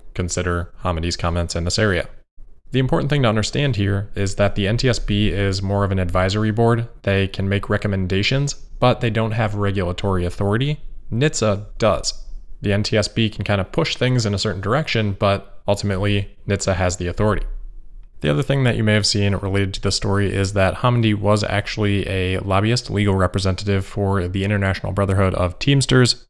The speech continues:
large union, for nine years, beginning back in nineteen ninety-nine. So a fair amount of commentary out there suggesting that maybe she's got an agenda against Tesla because of that history. And sure, it very well may, and it is good to understand that context.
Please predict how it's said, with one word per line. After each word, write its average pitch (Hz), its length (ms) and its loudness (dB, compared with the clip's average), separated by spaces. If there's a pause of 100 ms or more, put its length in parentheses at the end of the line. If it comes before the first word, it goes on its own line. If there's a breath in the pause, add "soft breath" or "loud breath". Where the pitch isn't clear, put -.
(120)
large 92 300 0
union, 101 400 4 (320)
for - 120 0
nine 92 260 4
years, 92 200 2
beginning 95 320 0
back 90 340 2
in 87 400 0 (100)
nineteen 90 360 -2
ninety-nine. 90 480 2 (600)
So 131 160 2
a 123 80 2
fair 113 160 4
amount 104 180 4
of 101 80 -2
commentary 98 540 2
out 95 180 2
there 92 220 2
suggesting 92 600 -2
that 87 360 0 (140)
maybe 101 180 2
she's - 160 -2
got 95 120 2
an 92 80 0
agenda 92 440 2
against 92 320 -2
Tesla 92 320 0
because 92 400 -2
of 92 120 -2
that 90 180 0
history. 113 420 0 (420)
And 143 140 -2
sure, 120 300 0 (180)
it - 140 -4
very 110 200 6
well 104 200 4
may, 90 240 2
and 90 80 0
it 90 100 -2
is 92 160 -2
good 92 160 -2
to 92 140 2
understand 95 360 0
that 101 120 0
context. 92 540 -2